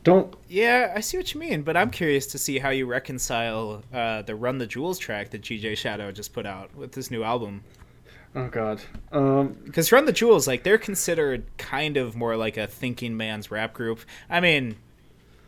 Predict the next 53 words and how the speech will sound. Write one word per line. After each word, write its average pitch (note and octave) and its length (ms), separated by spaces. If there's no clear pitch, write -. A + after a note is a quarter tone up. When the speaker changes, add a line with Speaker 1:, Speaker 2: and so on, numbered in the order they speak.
Speaker 2:
i-, - 40
i-, - 280
a D3+ 120
little B2+ 340
Speaker 1:
If D#3 180
Speaker 2:
bit. F2 180
You D3 120
know, C3 160
they're, D3+ 240
they're D3 200
no D3 200
M B2+ 120
F A2 140
Doom, G2+ 260
but, F#2+ 240
yeah. G2+ 360
Speaker 1:
if D#3 240
I, D3 260
thinking E3+ 360
man's D3 300
rap C3 420
saying, B2 600
uh, A#2 300
"I'm B2 200
a B2 60
bag A#2+ 280
of A2 180
dicks, A#2+ 320
put - 220
me B2+ 140
to - 140
your A2+ 160
lips," A2 520
then B2+ 320
Speaker 2:
Mm. - 120
Speaker 1:
there's C#3 300
no C3+ 180
space B2 340
for A#2+ 140
a A2 60
thinking A2 440
man G#2 220
in G#2 140
rap G#2 320
these G#2+ 180
days. - 380
Speaker 2:
<laughs> - 1040
And C3+ 140
maybe D3+ 280
that's D#3 400
where D3 180
we're C#3+ 200
at. A2 340